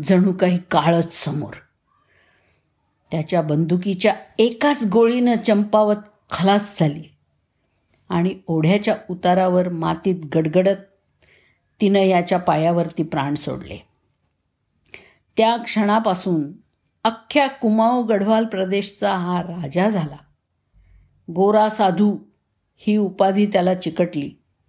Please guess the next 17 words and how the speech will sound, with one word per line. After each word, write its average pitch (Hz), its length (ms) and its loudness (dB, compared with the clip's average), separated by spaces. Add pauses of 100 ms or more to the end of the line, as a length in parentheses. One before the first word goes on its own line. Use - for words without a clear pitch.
(520)
प्रेमाने 175 840 0
आणि 170 240 2 (100)
आदराने 180 520 2
स्थानिक 156 600 -2
जनतेच्या 160 580 0
हृदयामध्ये 160 680 0
जाऊन 156 400 0
बसणारा 165 640 0 (180)
हा - 240 -6
गोरा 156 400 0
संत 196 520 0 (800)
म्हणजेच 175 840 0 (360)
जिम 165 300 2
कॉर्बेट. - 720 -4 (1160)
जिम 294 260 2
कॉर्बेट 262 520 0
यांचं 240 480 -2